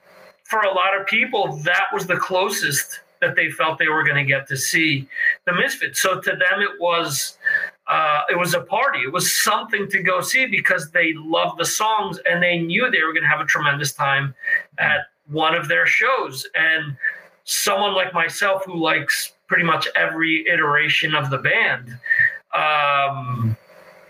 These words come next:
it, to me, I, th-, I think it's great that he was able to do that and that they were able to, to bring things back full circle. Um,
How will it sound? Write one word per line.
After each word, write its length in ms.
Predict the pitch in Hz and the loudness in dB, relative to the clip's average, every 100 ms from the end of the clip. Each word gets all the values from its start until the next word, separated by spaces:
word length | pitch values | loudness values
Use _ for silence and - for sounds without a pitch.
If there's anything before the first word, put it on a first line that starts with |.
| - - _ _ | -20 -20 _ _
it, 320 | - - - | 0 0 0
to 160 | - 185 | -2 0
me, 200 | 160 185 | 0 0
I, 100 | 170 170 | 0 0
th-, 120 | - 165 | -2 0
I 140 | 170 | -2
think 240 | 170 202 151 | 0 -2 0
it's 180 | 139 | -2
great 500 | 131 135 139 151 156 151 | -2 0 0 0 -2 0
that 240 | 135 131 _ _ | -2 -2 _ _
he 140 | 175 | -2
was 180 | 156 147 | 0 2
able 200 | 143 139 | 2 0
to 100 | 135 | -2
do 140 | 143 165 | -2 2
that 260 | 180 214 | 2 2
and 20 | 220 | 0
that 120 | 214 | 0
they 100 | 208 | 0
were 140 | 202 | 2
able 240 | 196 185 180 | 2 0 -2
to, 260 | 190 185 190 - - - - - | 0 0 -2 -6 -4 -4 -6 -6
to 100 | 202 | 0
bring 260 | 180 180 - | 0 0 -2
things 260 | 175 147 | -2 -2
back 320 | 147 160 160 | -2 0 -2
full 200 | - 165 | -2 -2
circle. 520 | 151 175 165 - - - - - - - - | 0 0 0 0 -6 -12 -8 -2 -2 -4 -4
Um, 640 | 156 156 151 147 135 131 | 0 2 0 0 -2 -2